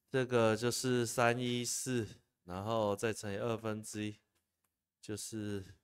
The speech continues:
一五七。一五七是半圆形啊，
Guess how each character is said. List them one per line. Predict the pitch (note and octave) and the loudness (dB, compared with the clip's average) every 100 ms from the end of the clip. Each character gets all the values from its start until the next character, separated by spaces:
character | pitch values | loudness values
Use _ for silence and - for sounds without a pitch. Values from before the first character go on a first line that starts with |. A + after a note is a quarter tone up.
| _ | _
一 | A2+ G#2+ G#2+ | -10 -6 -6
五 | F2+ | -6
七。 | E2 - - G2 F#2+ - _ _ _ _ _ _ _ _ _ _ | -8 -8 -6 -8 -12 -16 _ _ _ _ _ _ _ _ _ _
一 | - F3 F3+ | 0 4 4
五 | C3 | 4
七 | A2+ C#3 | 0 -4
是 | C#3 C#3 | -4 -2
半 | C3+ B2 | -2 -2
圆 | G#2+ G#2+ | -2 -4
形 | G#2+ F2+ D#2 | -6 -10 -10
啊， | D#2 D2 | -12 -14